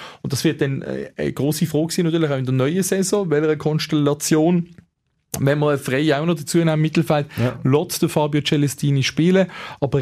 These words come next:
Speaker 1: rein von den Fähigkeiten her vom Leon Aftulau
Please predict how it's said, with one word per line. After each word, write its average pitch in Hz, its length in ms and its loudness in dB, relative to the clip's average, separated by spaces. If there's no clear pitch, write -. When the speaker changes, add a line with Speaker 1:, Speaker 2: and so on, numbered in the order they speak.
Speaker 1:
rein 165 540 0
von 156 420 0
den 147 220 0
Fähigkeiten 139 840 -2
her 135 240 0
vom 135 320 -2
Leon 131 420 0
Aftulau 131 720 0